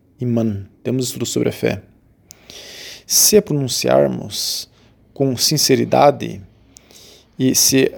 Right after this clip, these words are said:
agirmos de acordo com ela, resulta o Islã. Alcançando ao mesmo tempo a crença correta e a submissão de su-, à sua autoridade,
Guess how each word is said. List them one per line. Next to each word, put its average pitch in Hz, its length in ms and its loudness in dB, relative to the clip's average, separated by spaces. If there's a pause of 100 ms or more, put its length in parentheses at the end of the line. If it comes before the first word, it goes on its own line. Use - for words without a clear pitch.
(160)
agirmos 123 680 2
de 117 60 0
acordo 120 340 -2
com 123 200 -4
ela, 127 400 2 (400)
resulta 165 640 0 (260)
o 180 140 2
Islã. 147 400 2 (1200)
Alcançando 123 680 0
ao 120 120 -4
mesmo 127 380 -4
tempo 139 360 -6
a 113 60 -4
crença 127 400 -2
correta 113 420 0
e 107 40 -6
a - 20 -6
submissão 117 560 -6
de 117 80 -8
su-, - 400 -12
à 120 60 -4
sua 120 180 -4
autoridade, 131 640 0